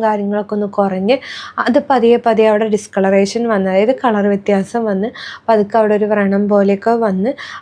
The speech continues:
അങ്ങനെ അങ്ങനെ പതുക്കെ പതുക്കെയാണ് ഇതൊരു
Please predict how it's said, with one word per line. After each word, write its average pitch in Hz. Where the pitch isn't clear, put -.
അങ്ങനെ 294
അങ്ങനെ 214
പതുക്കെ 262
പതുക്കെയാണ് 208
ഇതൊരു 208